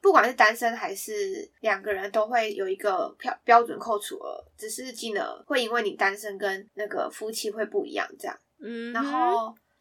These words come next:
Speaker 1: 再去扣掉一些特别扣除额。
Speaker 2: 好多额哦。<laughs> 那特别扣除额是什么啊？
Speaker 1: 像我们薪资就会有薪资特别扣除额，它就是不管你去年薪资所得报多少，你就是先写，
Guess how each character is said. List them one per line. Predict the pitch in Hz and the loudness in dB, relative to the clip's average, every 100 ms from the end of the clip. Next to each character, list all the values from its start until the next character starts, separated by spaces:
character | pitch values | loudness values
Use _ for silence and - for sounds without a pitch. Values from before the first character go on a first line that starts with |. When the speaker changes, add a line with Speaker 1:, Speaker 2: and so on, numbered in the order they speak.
| _ | _
Speaker 1:
再 | - | -2
去 | 247 254 | -2 0
扣 | 269 233 | 4 4
掉 | 247 226 | 6 4
一 | 233 | 2
些 | 233 220 214 220 226 _ _ - | 0 0 0 -2 -6 _ _ -2
特 | - 254 | 2 4
别 | 226 185 | 2 -2
扣 | 190 226 190 | -2 -2 -2
除 | - 196 - | -8 -8 -4
额。 | - - - | -4 -6 -12
Speaker 2:
好 | - - 196 196 | -14 -4 -2 4
多 | 330 392 | 8 10
额 | 302 226 196 233 | 12 12 12 12
哦。 | 208 | 12
<laughs> | 330 554 605 - 359 - 311 - | 10 2 2 4 4 2 -12 0
那 | 381 | 2
特 | 392 427 349 | 4 4 4
别 | 277 | 4
扣 | 269 196 | 4 4
除 | - | 4
额 | 190 | 0
是 | 196 233 | -2 -4
什 | 214 | -6
么 | 180 | -6
啊？ | 175 170 - - | -12 -16 -18 -4
Speaker 1:
像 | 440 440 | 2 4
我 | 302 | 4
们 | 196 214 | 2 0
薪 | 220 254 262 | -4 -8 -12
资 | 262 254 | -14 -10
就 | 247 262 | -10 -4
会 | 247 | -4
有 | 208 | -2
薪 | - 226 | -6 -8
资 | 220 226 | -8 -10
特 | 220 262 | -6 -6
别 | 226 - | -6 -8
扣 | 226 - | -8 -8
除 | - - | -10 -10
额， | - - - | -10 -10 -4
它 | 254 | -2
就 | 247 | -2
是 | 269 311 | -4 2
不 | 381 | 4
管 | - 202 208 - - - | 8 6 4 -8 -20 -12
你 | 233 | -6
去 | 226 330 | -4 -2
年 | 240 208 | -4 -4
薪 | 214 240 | -6 -6
资 | 247 | -4
所 | 233 165 | -4 -4
得 | 127 | 0
报 | - 208 | 2 2
多 | 170 202 | 0 -6
少， | - | -6
你 | 196 | -4
就 | |
是 | 226 | -4
先 | 226 220 | -4 -6
写， | 226 | -8